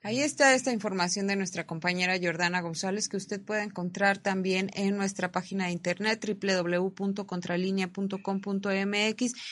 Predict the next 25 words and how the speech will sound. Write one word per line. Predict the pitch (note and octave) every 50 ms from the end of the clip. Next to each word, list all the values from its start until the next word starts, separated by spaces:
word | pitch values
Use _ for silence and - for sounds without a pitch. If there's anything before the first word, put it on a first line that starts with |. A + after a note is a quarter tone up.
| - - -
Y | G#3+
bueno, | G#3 B3 D#4 F#4 G4+ E4+
aquí | A#3 A3 - - A3+ A3+
la | A3+ A3+
doctora | G#3+ F#3+ F#3+ - G#3 G3+ G#3 G3+
Claudia | G#3 G#3 G3+ F#3+ G3 G3 F#3+
Sheinbaum | F#3+ G3 G3+ G3 F3+ F3+ G3 G#3+ A3
también | A3 F#3+ F3 F3 F3 F3+ F#3 F#3+
expresó | F#3+ G3 - - F3 F3 - F#3+ F#3
su | F#3 - G3+
desacuerdo | F#3+ F#3+ F3+ F3+ F3 - - F#3+ F#3 F#3 G#3 G3+ G3+ - - - - _
con | - G3+ G3+ G3
los | G3 G3 G3 G3+ - -
altos | - A3 A3 A3 A3 A3 A#3 A3+ -
salarios | G#3+ F#3+ F#3 F#3 F#3 F#3 F#3 G3+ G3 G3
que | - G3
aún | F#3+ F#3 F#3
mantienen | F#3 F#3 F#3 F#3 F#3+ F#3 F#3 F#3 F#3 F#3 F3+
algunos | F3 F3 E3+ F3+ F#3+ F#3+ G3 F#3+ F#3
de | F#3 F#3+ F#3
los | F#3 F3+ -
consejeros | - F3+ F3 F3 F3+ F3 - F#3+ F3+ F#3 F3 - - -
en | - G3 F#3+ F#3+ F#3+
este | - F#3+ F#3 F3+ - F#3
instituto, | F#3 F#3 F3+ - - F#3+ F#3 - A3 G#3+ G3+ - A3+ A#3+